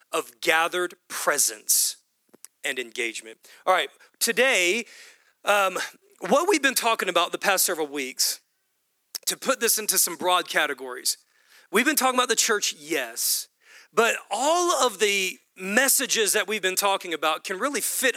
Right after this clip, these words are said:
under this umbrella of what we would call the universal church,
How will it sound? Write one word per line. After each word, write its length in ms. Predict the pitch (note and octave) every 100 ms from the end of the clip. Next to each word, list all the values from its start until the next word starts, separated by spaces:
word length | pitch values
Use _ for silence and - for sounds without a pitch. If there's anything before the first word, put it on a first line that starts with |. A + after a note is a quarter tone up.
| -
under 260 | A3 G3
this 220 | F3 F3+ -
umbrella 680 | E3 D3 D3+ D#3+ B2+ A#2+ - _ _ - - - -
of 180 | F3+ F3+
what 160 | G#3+ G3
we 100 | A#3+
would 140 | A3+
call 220 | - G#3+
the 120 | G3 F3+
universal 760 | E3+ A3+ F3+ E3 F#3+ - E3
church, 600 | - - B2+ - -